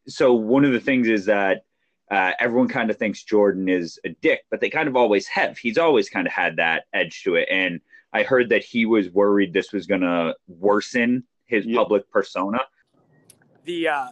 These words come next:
Speaker 3: oh, the Last Dance?
Speaker 2: Yeah.
Speaker 1: Yeah.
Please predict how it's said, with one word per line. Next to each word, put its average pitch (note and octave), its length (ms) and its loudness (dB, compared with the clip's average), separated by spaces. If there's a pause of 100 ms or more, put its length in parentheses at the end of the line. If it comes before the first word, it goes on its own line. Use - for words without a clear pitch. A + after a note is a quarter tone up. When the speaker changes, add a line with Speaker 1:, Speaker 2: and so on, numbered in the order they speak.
(180)
Speaker 3:
oh, F#3+ 260 -2
the D3+ 300 -10 (240)
Last E3 320 -4
Dance? E3+ 400 -10 (800)
Speaker 2:
Yeah. A#2 160 2
Speaker 1:
Yeah. - 220 2